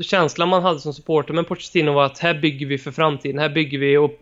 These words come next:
Pochettino sa väldigt många gånger, "Jag vill bygga en legacy som Sir Alex, eh, gjorde i Manchester United med Tottenham."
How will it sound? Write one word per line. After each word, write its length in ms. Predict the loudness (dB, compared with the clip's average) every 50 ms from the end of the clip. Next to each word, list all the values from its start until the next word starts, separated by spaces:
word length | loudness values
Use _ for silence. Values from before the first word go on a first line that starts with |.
| -12 -4
Pochettino 440 | -2 -2 -2 -2 0 2 4 4 4
sa 140 | 4 4 4
väldigt 220 | 4 4 2 2
många 180 | 2 4 4 4
gånger, 260 | 4 2 2 2 2
"Jag 120 | 2 2
vill 100 | 2 0
bygga 300 | 0 0 0 2 2 2
en 280 | 2 0 -2 -2 0 2
legacy 480 | 2 2 2 0 -2 -4 -2 -4 -6 -4
som 280 | -2 -2 -2 -2 -4
Sir 200 | -6 -2 0 2
Alex, 540 | 2 2 0 -2 -4 -6 -6 -12 -12 -8 -4
eh, 100 | -2 0
gjorde 300 | 0 0 -2 -4 -4 -4
i 80 | -4 -2
Manchester 460 | -2 -2 -2 -2 -6 -6 -2 -2 -2
United 200 | -2 -2 -6 -8
med 140 | -10 -8 -6
Tottenham." 340 | -6 -8 -6 -8 -10 -10